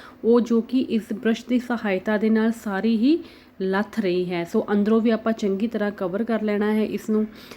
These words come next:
ਚੰਗੀ ਤਰ੍ਹਾਂ ਸਾਫ਼ ਕਰ ਲੈਣਾ। ਇਸ ਦੇ ਉੱਪਰਲੇ ਪਾਸੇ ਵੀ ਆਪਾਂ ਕਿਤੇ ਵੀ ਕੋਈ ਵੀ ਗੰਦਗੀ ਨਹੀਂ ਆਉਣ ਦੇਣੀ।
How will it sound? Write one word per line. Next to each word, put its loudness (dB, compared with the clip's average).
ਚੰਗੀ 2
ਤਰ੍ਹਾਂ 2
ਸਾਫ਼ -4
ਕਰ -2
ਲੈਣਾ। 0
ਇਸ -2
ਦੇ 0
ਉੱਪਰਲੇ 0
ਪਾਸੇ 0
ਵੀ 0
ਆਪਾਂ -4
ਕਿਤੇ 0
ਵੀ 2
ਕੋਈ 2
ਵੀ 2
ਗੰਦਗੀ -2
ਨਹੀਂ 0
ਆਉਣ -2
ਦੇਣੀ। -4